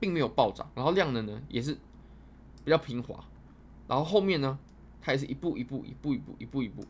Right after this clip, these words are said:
它并不是像后续哦，你可以看这几根空头量能呢，它都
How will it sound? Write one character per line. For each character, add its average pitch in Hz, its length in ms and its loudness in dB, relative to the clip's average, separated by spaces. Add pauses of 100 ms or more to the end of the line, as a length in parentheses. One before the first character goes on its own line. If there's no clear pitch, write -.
(160)
它 180 80 -4
并 180 240 -2
不 143 80 -4
是 147 140 0
像 160 240 2 (1500)
后 165 240 4
续 139 300 -6
哦， 98 140 -4
你 117 60 -6
可 147 60 0
以 160 60 2
看 151 200 2
这 139 120 -4
几 110 80 -8
根 127 120 0
空 139 200 -4
头 110 100 -2
量 107 160 -2
能 - 140 -12
呢， - 100 -14
它 131 140 2
都 139 200 4